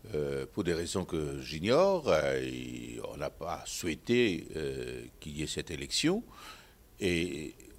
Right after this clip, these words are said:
il s'est mis en place une opération qui finalement a favorisé, euh, les desseins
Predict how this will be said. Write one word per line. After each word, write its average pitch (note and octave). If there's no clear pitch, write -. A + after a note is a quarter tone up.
il G#2+
s'est -
mis F#2
en D#2
place -
une E2+
opération D3+
qui -
finalement F2
a -
favorisé, E2+
euh, B1
les D2+
desseins G#2